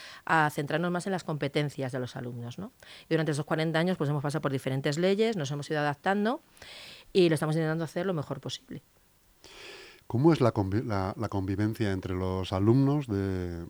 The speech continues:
Speaker 2: del
Speaker 1: Ujú.
Speaker 2: colegio y los residentes? Porque allá hay una
Speaker 1: Sí.
Speaker 2: serie de chavales que
Speaker 1: Sí, sí, sí,
Speaker 2: viven,
Speaker 1: sí.
Speaker 2: son residentes.
Speaker 1: Ujú.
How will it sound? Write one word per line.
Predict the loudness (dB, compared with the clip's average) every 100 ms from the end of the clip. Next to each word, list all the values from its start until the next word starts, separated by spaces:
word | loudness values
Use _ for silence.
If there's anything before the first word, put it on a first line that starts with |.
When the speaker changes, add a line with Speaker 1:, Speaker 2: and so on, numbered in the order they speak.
| -10
Speaker 2:
del | -6 -4 -2
Speaker 1:
Ujú. | -2 -2 -6 -4
Speaker 2:
colegio | -2 -2 0 0 0 -2
y | -4 -2
los | -2 -2
residentes? | -4 -6 -6 -4 -4 -8
Porque | -10 -8 -6
allá | -6
hay | -4
una | 0 0
Speaker 1:
Sí. |
Speaker 2:
serie | 0 -2
de | -4 -4
chavales | -2 -2 -2 -2
que |
Speaker 1:
Sí, | 0
sí, | 0
sí, |
Speaker 2:
viven, | 0 0
Speaker 1:
sí. | -4 -8 -14 -20 -20 -20 -14
Speaker 2:
son | -10
residentes. | -8 -4 -2 -2 -2 -4 -4
Speaker 1:
Ujú. | -4 -6